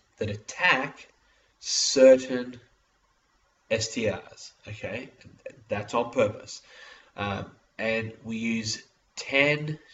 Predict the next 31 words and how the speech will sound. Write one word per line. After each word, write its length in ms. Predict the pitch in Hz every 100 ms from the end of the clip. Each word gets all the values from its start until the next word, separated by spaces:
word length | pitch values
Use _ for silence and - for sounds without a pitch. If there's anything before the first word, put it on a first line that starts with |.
| _ 117 107
different 520 | - 127 - 127 107 -
segments 920 | - - 113 110 110 107 110 - - _ _ _ _ _ _ _
in 120 | 110
Australia, 480 | 107 - - - - - _ _ _
okay? 320 | - 107 113 127 _ _
That's 240 | - 214
heaps. 340 | - 170 - -
That, 280 | - 139 -
that's 240 | 160 156
a 60 | 120
lot, 600 | 110 110 107 - - - - - - - -
which 180 | 113 113
means 460 | 131 127 123 -
you 80 | 117
should 220 | 113 135
get 140 | 123 107
roughly 280 | 113 - 104
twenty 320 | - 107 98
bands. 580 | 104 95 - - - - _ _ _ _ - _ _
Okay, 380 | 95 104 - - -
so 480 | - - 117 113 110
we've 200 | 113 113
cut 180 | - 185
it 100 | 165
up 140 | 131 131
into 160 | 117
all 220 | 107 113 110
tiny 360 | - 107 101
little 180 | 101 101
bits 240 | 98 95
here. 260 | - 90 87